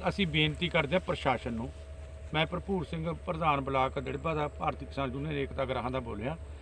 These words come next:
ਵੀ ਸਾਨੂੰ ਧਰਨੇ ਮੁਜ਼ਾਹਰਿਆਂ ਤੋਂ ਛੁਟਕਾਰਾ ਕਰਾ ਕੇ ਇਹਦਾ ਜਿਹੜਾ ਬਣਦਾ ਮੁਆਵਜ਼ਾ ਦਿੱਤਾ ਜਾਵੇ,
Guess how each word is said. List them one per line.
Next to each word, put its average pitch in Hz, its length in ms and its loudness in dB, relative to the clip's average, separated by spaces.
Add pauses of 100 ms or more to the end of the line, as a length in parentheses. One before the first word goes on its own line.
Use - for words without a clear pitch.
(220)
ਵੀ 175 80 0
ਸਾਨੂੰ 185 460 4 (340)
ਧਰਨੇ 180 300 8
ਮੁਜ਼ਾਹਰਿਆਂ 170 400 6
ਤੋਂ 190 260 4
ਛੁਟਕਾਰਾ 165 480 6
ਕਰਾ 143 240 4
ਕੇ 175 180 2
ਇਹਦਾ 180 340 4
ਜਿਹੜਾ 175 160 6
ਬਣਦਾ 143 380 4
ਮੁਆਵਜ਼ਾ 135 400 4
ਦਿੱਤਾ 123 320 -2
ਜਾਵੇ, 170 300 6